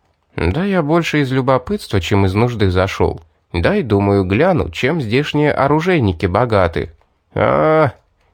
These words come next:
немного разочарованно протянул хозяин. «Ну, гляди,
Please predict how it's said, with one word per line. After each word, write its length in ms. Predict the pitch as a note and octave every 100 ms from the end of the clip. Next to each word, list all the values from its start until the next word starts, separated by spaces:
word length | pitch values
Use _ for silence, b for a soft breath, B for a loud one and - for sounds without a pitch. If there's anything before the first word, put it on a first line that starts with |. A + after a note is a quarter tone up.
| -
немного 500 | F2 E2 A2+ E3 D3+
разочарованно 760 | C3 A#2 - G#2 B2 D#3 C#3+ C#3
протянул 480 | - G#2 G#2+ G#2+ A#2
хозяин. 720 | - A2 G2+ G2 F2+ C#2 G1+ - _ _ _ _ -
«Ну, 200 | B2 F3
гляди, 540 | F3+ F3 B2+ D3+